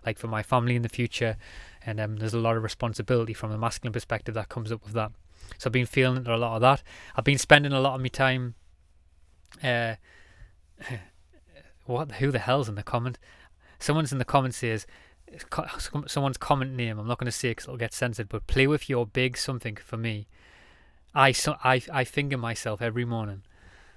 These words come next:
Good for you. You're going, yeah, good for you. Yeah, um, <laughs> good for you with that one. While you're fingering yourself, I'm strumming.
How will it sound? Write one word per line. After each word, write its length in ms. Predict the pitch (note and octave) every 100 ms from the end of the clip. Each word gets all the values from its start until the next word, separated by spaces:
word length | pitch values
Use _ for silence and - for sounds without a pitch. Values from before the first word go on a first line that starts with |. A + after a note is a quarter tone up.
| - - _ _ -
Good 160 | C#3+
for 120 | C#3+ B2
you. 340 | C3 B2 A#2 - -
You're 120 | A#2+
going, 260 | C3 C3+ C#3
yeah, 500 | B2 A#2 A2+ A2 A2+ - - F3+
good 160 | C3+ C3
for 80 | C3
you. 260 | B2+ B2 A#2+
Yeah, 420 | A#2+ B2+ A2+ A2+
um, 240 | G#2+ A#2+ - _ -
<laughs> 920 | - - - - - - - - -
good 140 | C3+
for 140 | - C3
you 120 | B2
with 120 | G#2+
that 160 | A#2 A2+
one. 180 | G#2 - - - - - - -
While 140 | C3+
you're 160 | C#3+ C#3
fingering 380 | - D#3+ D3 B2+
yourself, 340 | - B2 A#2
I'm 160 | A#2+ A#2
strumming. 460 | - C3 A#2 G#2